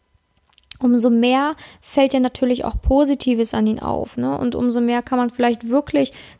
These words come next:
gemeinsame Erlebnisse, ähm, verankern oder, ähm, merkt halt, ähm, ja,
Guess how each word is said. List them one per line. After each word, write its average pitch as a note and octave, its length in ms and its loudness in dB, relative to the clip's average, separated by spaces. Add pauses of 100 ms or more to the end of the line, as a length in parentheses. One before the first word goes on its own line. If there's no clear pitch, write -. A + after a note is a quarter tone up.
gemeinsame A#3+ 720 2
Erlebnisse, A#3+ 960 0 (180)
ähm, A3+ 440 -4 (120)
verankern A3 920 -2
oder, A#3 580 2 (420)
ähm, A3 360 0
merkt A3+ 480 -2
halt, A3+ 560 0
ähm, - 580 -12
ja, B2 400 2